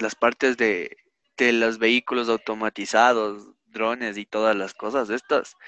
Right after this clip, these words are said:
em, de una forma más masiva, porque es, es la tecnología que está haciendo ahora, o sea, habrá un momento donde ya no podamos usar de manera manual nuestros instrumentos, por decirlo así,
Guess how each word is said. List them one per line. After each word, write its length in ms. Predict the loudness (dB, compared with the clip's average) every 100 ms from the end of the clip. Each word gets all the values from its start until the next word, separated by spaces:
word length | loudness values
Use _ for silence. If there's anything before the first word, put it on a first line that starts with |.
| -18 -18 -20 -8 0
em, 680 | 2 2 0 -6 -16 -20 -20 _ _ _ _ -8
de 140 | -6
una 200 | -4 -4
forma 400 | 0 -2 0 -4
más 520 | 0 2 2 2 0
masiva, 460 | -2 -4 2 4 2
porque 340 | 0 -2 2
es, 80 | 2 2 -2
es 220 | 2 4 4
la 220 | 4 4
tecnología 440 | 4 2 0 0
que 80 | -4
está 100 | -2
haciendo 240 | -2 0 2
ahora, 200 | 4 2
o 40 |
sea, 180 | 2 -2 -4 -16 -18 -18
habrá 260 | -4 -2 -2
un 80 | -2
momento 340 | -2 -2 0
donde 280 | -2 -2 -4
ya 100 | -2
no 180 | -2 -4
podamos 600 | -6 -4 -2 -2 -4 -8 -10
usar 340 | -8 -2 0
de 100 | 0
manera 400 | 0 0 2 0
manual 600 | 0 -6 -2 0 0 -2
nuestros 460 | -10 -14 -12 -12 -12
instrumentos, 720 | -16 -18 -14 -6 -6 -4 -10
por 160 | -10 -8
decirlo 300 | -8 -6 -4
así, 260 | -2 -4